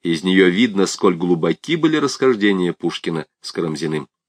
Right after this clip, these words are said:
В его истории изящность, простота доказывают нам без всякого пристрастия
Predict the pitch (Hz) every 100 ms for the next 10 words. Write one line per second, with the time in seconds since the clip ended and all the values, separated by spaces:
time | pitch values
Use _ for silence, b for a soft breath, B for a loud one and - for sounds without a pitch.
0 | _ _ _ _ _ _ _ _ - 80
1 | 117 123 156 131 - - 139 175 175 170
2 | 160 - _ _ _ _ _ - 101 92
3 | 80 143 180 - - 160 - - - 120
4 | - - 113 110 - 147 180 180 131 107
5 | 107 - 214 208 196 190 190 180 - 135
6 | 139 117 92 98 - - - 214 185 165
7 | 139 131 - - 85 113 104 - - 85